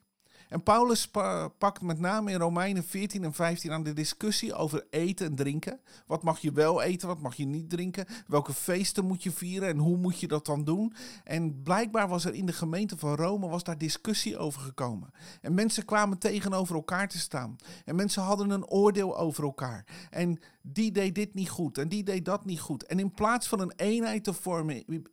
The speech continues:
in het centrum van de macht, Rome was het centrum van de wereld van toen.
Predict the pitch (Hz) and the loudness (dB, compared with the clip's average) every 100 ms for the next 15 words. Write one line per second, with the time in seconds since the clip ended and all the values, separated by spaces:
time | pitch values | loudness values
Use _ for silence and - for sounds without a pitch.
0 | - - 185 175 - - 233 254 233 233 | -14 -2 -2 0 0 2 2 0 -2 -6
1 | 190 208 190 175 160 123 - - - _ | -2 -2 0 2 2 0 -6 -12 -14 _
2 | _ _ - 160 196 185 165 151 151 - | _ _ -4 0 0 0 -4 -6 -4 -2
3 | - 214 214 202 180 170 156 151 156 180 | 2 0 0 -4 -4 -4 -2 -4 -4 -6
4 | - 175 170 127 120 | -6 -6 -4 -6 -6